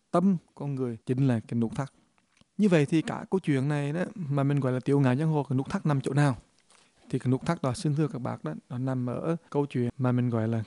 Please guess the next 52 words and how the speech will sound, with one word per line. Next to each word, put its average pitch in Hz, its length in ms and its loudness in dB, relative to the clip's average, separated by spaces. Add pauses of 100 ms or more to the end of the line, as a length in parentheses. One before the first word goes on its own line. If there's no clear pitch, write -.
con 151 200 6
người 123 400 6
của 127 100 -4
ông 131 320 0
Nhạc 117 220 2
Bất 139 160 -2
Quần. 113 180 0 (600)
Cái 123 100 2
nút 143 140 4
thắt 156 180 2
nằm 127 280 6
trên 143 160 6
người 127 180 10
ông 123 180 6
Nhạc 113 200 2
Bất 127 160 -4
Quần, 120 180 2 (260)
nằm 123 120 2
trên 131 160 2
cái 123 80 -2 (100)
tâm 175 260 10
của 147 80 0
ông 143 160 2
Nhạc 120 200 0
Bất - 160 -8
Quần, 120 200 0 (640)
nằm 127 200 0
trên 143 200 -2
cái 120 120 -4
vũ 160 260 2
trụ 127 200 -2
quan, 135 320 -2
sự 123 160 2
suy 156 180 4
nghĩ 123 140 4
của - 80 -8
ông 131 80 0
Nhạc 113 180 -2
Bất 131 160 -8
Quần. 120 200 -2 (800)
Cái 120 80 0
nút 143 120 2
thắt - 220 0
đó 113 120 -4 (140)
chính 127 240 0
là, 113 220 -2
mình 120 140 -2
nói 117 140 -2
một 107 140 -6
cách 127 140 -6
tóm 113 220 0
gọn 113 220 -4